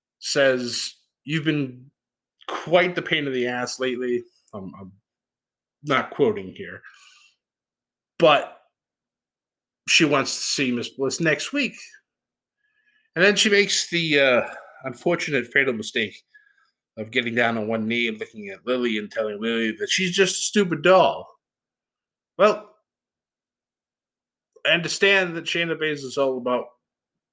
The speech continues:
reality, but when you got the supernatural working <laughs> for Miss Bliss, um,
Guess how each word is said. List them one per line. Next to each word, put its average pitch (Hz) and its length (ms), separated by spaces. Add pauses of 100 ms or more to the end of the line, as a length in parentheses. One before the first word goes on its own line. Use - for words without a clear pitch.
(340)
reality, 139 720 (1700)
but 131 300 (340)
when 123 140
you 139 100
got 175 180
the 170 60
supernatural 170 800
working 107 560 (240)
<laughs> - 1080
for - 180
Miss 123 220
Bliss, 160 720 (120)
um, 117 720